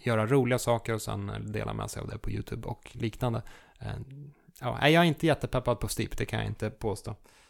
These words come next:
Dessvärre. Sen hade de lite spel i mitten också. De, eh, visade lite mer av,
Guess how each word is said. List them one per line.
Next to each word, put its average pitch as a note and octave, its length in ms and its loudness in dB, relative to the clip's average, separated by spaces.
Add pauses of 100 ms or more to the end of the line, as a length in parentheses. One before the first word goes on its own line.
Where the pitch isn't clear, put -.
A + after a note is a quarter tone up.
(880)
Dessvärre. A2 520 -6 (180)
Sen E3 140 2
hade F3 160 6
de E3 100 6
lite D#3 140 0
spel C#3+ 240 2
i C#3+ 40 6
mitten D3 380 0
också. - 200 -6
De, A#2 220 0
eh, A#2 140 0
visade B2+ 380 0
lite C3+ 200 2
mer C3 200 4
av, A2 480 -2